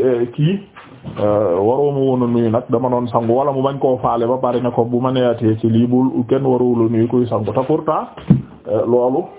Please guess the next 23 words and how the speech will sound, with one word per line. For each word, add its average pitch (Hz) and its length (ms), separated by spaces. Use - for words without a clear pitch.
lu 123 240
am 127 140
am 127 300
solo 131 280
la, 123 200
dañ 147 80
ko 135 100
ciy 127 200
jànge. 107 300
Voilà, 107 360
mooy 117 400
loolu 107 460
am 113 180
na 107 140
solo, - 480
am 101 180
na 98 120
solo. - 280
Allah, 87 500
léegi 160 280
nag 170 200
kon 143 180
nag 147 120